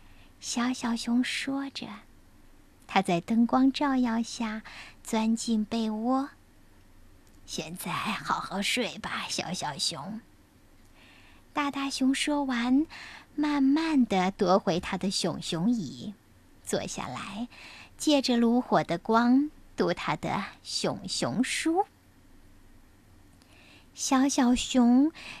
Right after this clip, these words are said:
倒是一心想睡，却怎么也睡不着。小小熊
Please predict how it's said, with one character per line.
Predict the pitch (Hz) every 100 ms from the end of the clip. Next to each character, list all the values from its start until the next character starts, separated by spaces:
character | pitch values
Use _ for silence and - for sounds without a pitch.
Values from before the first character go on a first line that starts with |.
| -
倒 | 269 247
是 | - 240
一 | 233 226 214
心 | - - 269 285
想 | 294 - 202 175
睡， | - - 330 285 240 - - - - -
却 | - - 359
怎 | - 131
么 | 156
也 | 277 392
睡 | 247 - 208
不 | -
着。 | - 165 - 220 247 - - - - - - - - - _ _ - - - - - -
小 | - - 254
小 | 269 269 254
熊 | - - 254 269